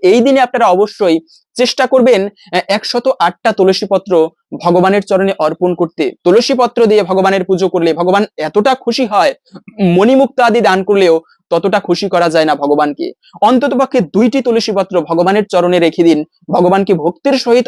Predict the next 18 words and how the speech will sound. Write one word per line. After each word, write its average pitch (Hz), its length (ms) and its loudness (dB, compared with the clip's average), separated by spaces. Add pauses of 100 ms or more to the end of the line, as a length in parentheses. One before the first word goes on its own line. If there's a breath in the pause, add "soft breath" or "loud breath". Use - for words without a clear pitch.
অর্পণ 190 380 0
করুন। 196 360 2 (320)
এতে 185 140 2
ভগবান 214 420 0 (100)
খুবই 240 280 0
খুশি 254 240 -2
হয় 220 200 0
তুলসী 214 340 0
পত্র 214 280 -6
ভগবানকে 175 520 -2
অর্পণ 170 360 0
করলে। 160 260 -2
কোথায় 214 300 0
রেখে 247 200 0
দিবেন? 196 320 -4 (280)
সেটা 170 240 -4
হচ্ছে 170 200 -4
ভগবানের 160 440 0